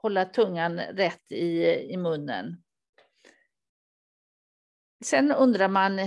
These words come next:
naturligtvis, eh, varför får just jag det här? Vad, vad är det som har satt igång det här för mig? Och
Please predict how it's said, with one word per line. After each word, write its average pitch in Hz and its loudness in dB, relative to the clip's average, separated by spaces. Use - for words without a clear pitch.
naturligtvis, 170 -2
eh, 175 4
varför 208 0
får 165 -2
just 170 -2
jag 202 2
det 202 2
här? 190 -2
Vad, 190 -2
vad 240 -2
är 214 0
det 196 -12
som 202 -12
har 196 -2
satt 226 -2
igång 226 -2
det 180 0
här 165 -2
för 170 0
mig? 151 -6
Och 233 4